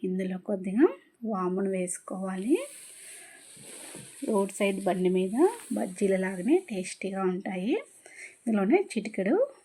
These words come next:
పసుపుని, అలాగే రుచికి తగినంత ఉప్పుని, అలాగే కొద్దిగా వంట సోడాను కూడా వేసుకొని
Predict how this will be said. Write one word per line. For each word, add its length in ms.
పసుపుని, 520
అలాగే 380
రుచికి 340
తగినంత 440
ఉప్పుని, 460
అలాగే 320
కొద్దిగా 360
వంట 240
సోడాను 420
కూడా 140
వేసుకొని 580